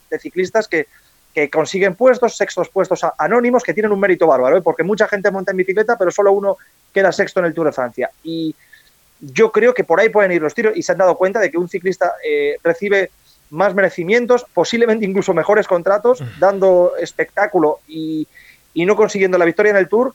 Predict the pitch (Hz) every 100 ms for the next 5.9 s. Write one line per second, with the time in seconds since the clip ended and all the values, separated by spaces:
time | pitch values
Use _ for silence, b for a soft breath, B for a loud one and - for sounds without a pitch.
0 | - 165 151 147 143 - 151 165 185 208
1 | 165 151 160 160 151 147 151 160 156 147
2 | 143 143 151 175 196 214 208 165 143 147
3 | 151 165 170 160 165 175 165 143 139 135
4 | 127 156 151 127 127 120 131 127 139 151
5 | 156 - b b b _ 170 147 143